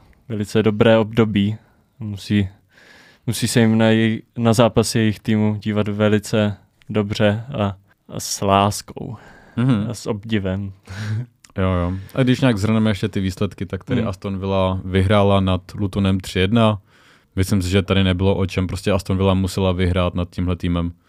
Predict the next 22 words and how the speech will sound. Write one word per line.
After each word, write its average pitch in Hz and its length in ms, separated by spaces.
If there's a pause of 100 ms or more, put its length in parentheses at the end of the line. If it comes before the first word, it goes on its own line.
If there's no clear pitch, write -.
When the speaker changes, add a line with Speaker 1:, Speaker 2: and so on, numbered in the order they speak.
(360)
Speaker 2:
Pak 101 120
tady 110 180
máme 107 380
Brighton 117 460
Fulham, 113 420
který 104 260
skončil 107 500
remízou 117 400
jedna 117 260
jedna. 110 340 (1000)
O, 127 880
myslím 127 320
si, 131 120
že 139 120
Brighton 123 580
mírně 127 260
zklamal. 104 540 (100)
Speaker 1:
Jo, 113 180
jo, 104 220
Speaker 2:
Zápas 110 220 (160)
Speaker 1:
přesně. 101 80
Speaker 2:
nad 110 180